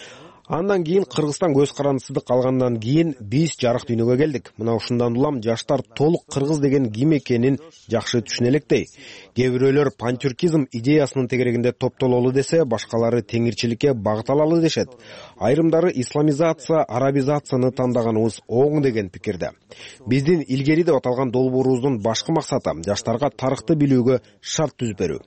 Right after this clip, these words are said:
Ал эми азыркы мамлекет сунуштап жаткан жолдор анчейин натыйжалуу эмес. Анткени жаштардын көңүлү үчүн биз Instagram сыяктуу заманбап технологияларга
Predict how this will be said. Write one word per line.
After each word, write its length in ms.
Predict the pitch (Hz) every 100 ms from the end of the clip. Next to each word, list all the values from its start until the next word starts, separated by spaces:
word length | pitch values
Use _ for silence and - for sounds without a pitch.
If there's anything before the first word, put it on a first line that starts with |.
| _
Ал 140 | 87 113
эми 180 | 151 -
азыркы 420 | - 117 131 165
мамлекет 540 | 120 107 120 127 151 -
сунуштап 320 | 127 - 123
жаткан 360 | 120 - 127 - - _
жолдор 560 | 110 120 127 113 127 131
анчейин 500 | 120 127 - 113 110 110
натыйжалуу 560 | 117 - 104 101 117
эмес. 260 | 160 139 - - - - -
Анткени 340 | 135 202 208 151
жаштардын 560 | 147 - 147 151 175 123
көңүлү 480 | 110 131 147 139 127
үчүн 260 | 170 147
биз 280 | 113 156 131 -
Instagram 520 | 131 - 160 170 160
сыяктуу 380 | - 127 - 135
заманбап 500 | 117 127 139 156 -
технологияларга 840 | 123 - 131 156 147 139 123 139